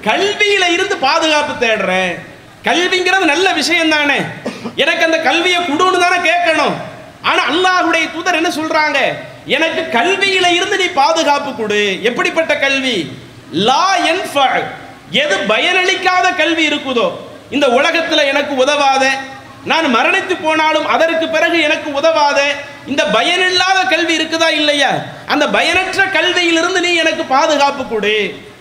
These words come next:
"வ மின் நஃப்ஸின் லா தஷ்ப." பேராசை கொள்ளாத ஒரு உள்ளத்துல இருந்து எனக்கு ஒரு பாதுகாப்பு கொடு. "வ மின் கல்பின் லா யக்ஷ." உன்னை அஞ்சாத ஒரு உள்ளத்துல இருந்து எனக்கு ஒரு த-, பாதுகாப்பு கொடு.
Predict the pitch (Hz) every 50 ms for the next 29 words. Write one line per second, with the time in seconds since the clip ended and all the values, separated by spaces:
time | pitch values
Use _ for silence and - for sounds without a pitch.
0 | - - - - - 277 294 294 302 294 285 254 240 294 330 - - - 339 330
1 | 302 285 262 262 294 320 320 - 285 285 262 - - 240 277 277 247 - 170 151
2 | - - - - - - - - - 202 226 294 359 370 370 370 359 330 330 339
3 | 330 - - 285 320 330 349 359 381 370 359 349 339 330 302 294 339 392 403 381
4 | 381 381 359 330 320 320 330 330 339 302 285 320 320 - 320 311 311 - 254 262
5 | 294 302 294 269 277 269 262 269 254 - 233 220 214 220 220 214 180 147 - -
6 | - - - - - - - - 285 311 320 311 302 - - 294 349 370 359 370
7 | 349 349 330 311 294 302 330 320 285 277 302 320 - - - - 294 233 185 165
8 | - - - - - - - - - 294 339 339 339 240 196 - 226 285 370 381
9 | - 392 381 392 381 392 359 349 330 320 285 311 381 403 392 381 370 359 349 349
10 | 349 349 349 349 339 302 285 302 349 349 349 359 339 330 320 311 247 - 240 247
11 | 233 - 247 285 320 320 294 285 285 285 285 269 262 - 240 233 226 226 226 196
12 | 151 - -